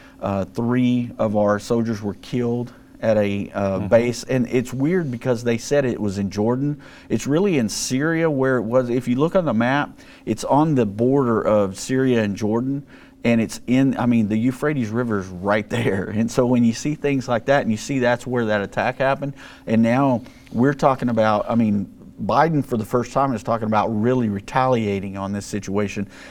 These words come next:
Speaker 1: And there's been reports that we have mass buildup of troops in that area now heading that way.
Speaker 2: Now, now, a quick question here. You
Speaker 1: Yeah.
Speaker 2: mentioned the Euphrates River.
Speaker 1: Yeah.
Speaker 2: For those of us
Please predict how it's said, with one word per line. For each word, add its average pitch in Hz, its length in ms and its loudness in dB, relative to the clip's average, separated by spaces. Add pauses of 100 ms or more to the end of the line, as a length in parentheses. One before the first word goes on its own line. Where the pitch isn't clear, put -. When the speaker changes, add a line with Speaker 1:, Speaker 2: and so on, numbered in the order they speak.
(180)
Speaker 1:
And 113 140 4
there's 117 200 2
been 147 160 4
reports 156 560 0
that 101 120 2
we 113 140 -2
have 113 180 0
mass 120 400 2
buildup 117 540 -2
of 101 180 -4
troops - 440 -4
in 107 80 -2
that 101 160 -2
area 120 340 0
now 101 460 -4
heading 117 580 0
that 104 260 -2
way. 101 360 0 (260)
Speaker 2:
Now, 127 260 0
now, 120 280 -2 (380)
a 123 100 -4
quick 120 300 -6
question 113 360 -4
here. 101 80 -4
You 110 140 2
Speaker 1:
Yeah. 120 80 2
Speaker 2:
mentioned 135 280 0
the 117 40 2
Euphrates 107 480 -2
River. 101 320 -4 (160)
Speaker 1:
Yeah. 95 200 -4 (180)
Speaker 2:
For 107 160 -2
those 117 240 0
of 107 80 0
us 113 340 -2